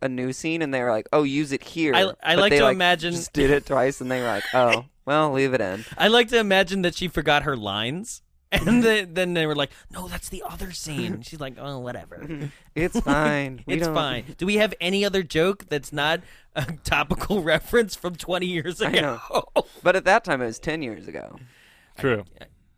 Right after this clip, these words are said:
Speaker 2: was it?
Speaker 1: Yeah, well, it's closer
Speaker 2: No,
Speaker 1: to ten.
Speaker 2: that's
Speaker 1: It just hit the twenty-year mark this year.
Speaker 2: Really?
Speaker 1: Yeah.
Speaker 2: Oh, okay.
Speaker 1: So
Speaker 2: Oh,
Speaker 1: at that time, it
Speaker 2: jeez.
Speaker 1: was closer to, yeah, like, maybe twelve years.
Speaker 2: Wow.
Speaker 3: Do either
Speaker 1: Wait,
Speaker 3: of
Speaker 1: no,
Speaker 3: you
Speaker 1: it was two thousand.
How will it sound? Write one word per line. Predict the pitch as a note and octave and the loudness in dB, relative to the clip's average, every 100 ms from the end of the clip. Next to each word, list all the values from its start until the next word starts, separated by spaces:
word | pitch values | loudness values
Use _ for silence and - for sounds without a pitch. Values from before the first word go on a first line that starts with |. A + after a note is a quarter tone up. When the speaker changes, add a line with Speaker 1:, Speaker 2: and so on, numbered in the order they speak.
| - | -10
Speaker 2:
was | A2 F3+ | -4 -2
it? | D4 D4+ _ _ _ _ _ - | -2 -6 _ _ _ _ _ -2
Speaker 1:
Yeah, | B2+ B2+ | 0 2
well, | C3 C3 | 2 2
it's | A2+ | 0
closer | C3+ C#3 | 0 2
Speaker 2:
No, | B2+ A#2 | 2 2
Speaker 1:
to | A#2 | 0
ten. | D#3+ | -2
Speaker 2:
that's | D3+ | 0
Speaker 1:
It | D3+ | -2
just | C3 D#3 - | 2 0 2
hit | F#3 | -2
the | E3+ | -2
twenty-year | - D#3 D3 C#3+ | -2 -2 -2 -2
mark | C#3 C#3 - - | 0 -2 -4 -14
this | B2+ D#3 - | -6 -6 -2
year. | C#3 D3+ | -2 0
Speaker 2:
Really? | A2+ C#3+ G#3 | 0 -2 -4
Speaker 1:
Yeah. | G#3+ B2+ B2+ A2+ | -4 0 0 0
Speaker 2:
Oh, | |
okay. | A#2+ - G2 A#2+ D#3+ - - | -4 -6 -8 -10 -18 -20 -12
Speaker 1:
So | G#3 | -2
Speaker 2:
Oh, | C#3+ | 0
Speaker 1:
at | C#3 | 2
that | D3 | 2
time, | E3+ C#3+ | 2 -2
it | |
Speaker 2:
jeez. | C#3 | -2
Speaker 1:
was | B2 | -4
closer | C#3 B2 B2+ A#2+ | -2 -2 -4 -6
to, | A#2+ A#2 A2+ A2+ A2 A2 | -6 -6 -6 -6 -8 -10
yeah, | - B2 | -2 0
like, | A#2+ A2+ | 2 0
maybe | - A#2 A2+ - - | -6 -8 -8 -10 -12
twelve | - A2+ A#2 G#2 | -4 -2 -2 -6
years. | G#2 G#2 | -8 -6
Speaker 2:
Wow. | A2+ C#3+ C3 G#2+ G2 _ - | -6 -8 -8 -10 -16 _ -2
Speaker 3:
Do | C#3 C#3+ - | -2 -2 -4
either | D3 F3 F#3+ | -4 -2 2
Speaker 1:
Wait, | - | 0
Speaker 3:
of | C3 | 0
Speaker 1:
no, | B2 | -2
Speaker 3:
you | A2+ - _ - | -2 -6 _ -20
Speaker 1:
it | |
was | A#2 | -18
two | - | -14
thousand. | A#2+ G#2 | -12 -12